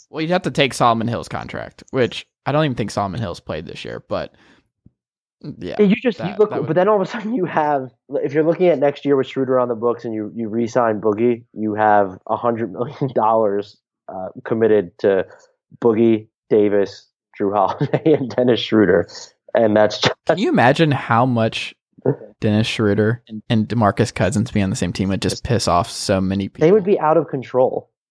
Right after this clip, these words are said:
Speaker 2: They would just be out of control. They'd probably piss off each other.
Speaker 1: I don't know. I think that might be the,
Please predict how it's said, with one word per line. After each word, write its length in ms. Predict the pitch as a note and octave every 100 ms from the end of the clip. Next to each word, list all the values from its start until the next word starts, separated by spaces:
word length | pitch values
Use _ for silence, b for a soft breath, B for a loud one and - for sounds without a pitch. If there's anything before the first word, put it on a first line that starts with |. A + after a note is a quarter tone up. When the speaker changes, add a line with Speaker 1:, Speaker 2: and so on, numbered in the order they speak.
| -
Speaker 2:
They 60 |
would 120 | C#3
just 140 | C#3 C3+
be 180 | D3 B2
out 160 | B2
of 80 | B2+
control. 240 | B2 A2+
They'd 160 | D3+ D#3
probably 220 | G3 B3+
piss 220 | D#3 E3
off 180 | E3 C#3+
each 120 | A2
other. 340 | C#3 - - _ _ _ _ _ _ _ _ _ _ _ _ -
Speaker 1:
I 100 | A#3+
don't 120 | C4
know. 160 | F#3
I 80 | F#3+
think 160 | - A3
that 140 | G#3+
might 160 | C3+ D#3+
be 140 | E3+
the, 240 | C3+ B2